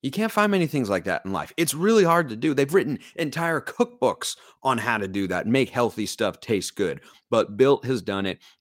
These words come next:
and they've got a bunch of yummy flavors. Churro, peanut butter brownie, mint brownie, cookies and cream. Only four grams of sugar and a hundred thirty calories with a whopping seventeen grams of protein. Got everything you need in a protein bar.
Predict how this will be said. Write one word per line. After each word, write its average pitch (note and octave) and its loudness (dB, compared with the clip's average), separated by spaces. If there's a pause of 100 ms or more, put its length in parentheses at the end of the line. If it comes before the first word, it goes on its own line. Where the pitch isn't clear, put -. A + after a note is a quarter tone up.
and A#2+ 2
they've A2+ 0
got G#2+ 0
a G2 0
bunch G2 -4
of F#2+ -6
yummy F2 -4
flavors. D2 -10
Churro, A2 2 (260)
peanut B2 0
butter G2+ 0
brownie, F2+ -4
mint G#2 -2
brownie, F#2 -2
cookies G2 -4
and F2+ -6
cream. G2 -2 (760)
Only E3+ 4
four C#3 0
grams G2+ -2
of F2 -10
sugar B1+ -10 (100)
and G2+ -4
a F2+ -4
hundred F#2 -2
thirty E2+ -4
calories D2+ -6
with G2+ 0
a F2+ 0
whopping G2 -2
seventeen G2+ -4
grams F2+ 0
of D#2 -10
protein. A#2 2 (260)
Got G#2 4
everything G2+ 0
you F#2+ -2
need F#2 -2
in E2+ -6
a D#2 -12
protein G#2+ -4
bar. G2+ 0